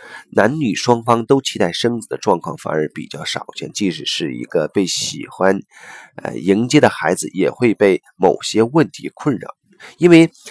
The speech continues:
他们是在高度期盼中得来的孩子，背负着父母双方所有的期待与希望。在我的课程里，有个女性学员抱怨说，“我的父母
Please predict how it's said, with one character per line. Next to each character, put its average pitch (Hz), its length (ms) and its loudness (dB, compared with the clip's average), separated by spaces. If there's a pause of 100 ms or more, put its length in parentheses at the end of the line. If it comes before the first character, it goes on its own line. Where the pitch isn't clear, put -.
(140)
他 196 140 2
们 180 160 6
是 151 160 0
在 120 320 4
高 180 240 6
度 127 200 -2
期 - 280 -4
盼 135 200 2
中 98 320 -4
得 - 180 -6
来 - 180 -12
的 - 80 -12
孩 - 240 -10
子， - 120 -14
背 90 160 0
负 - 200 -10
着 62 100 -6
父 - 180 -8
母 - 140 -10
双 117 240 0
方 117 220 -2
所 110 280 -4
有 101 180 -4
的 - 180 -12
期 - 280 -6
待 - 260 -8 (360)
与 - 140 -14
希 82 260 -8
望。 104 160 -6 (2000)
在 135 160 4
我 104 140 6
的 92 80 6
课 - 180 0
程 - 220 -8
里， 69 140 -8
有 57 120 -4
个 87 140 -6
女 78 160 -4
性 87 160 -8
学 78 240 -6
员 64 220 -4
抱 85 260 2
怨 60 180 -6
说 - 300 -6 (400)
，“我 98 120 6
的 95 80 0
父 - 200 -4
母 73 280 -4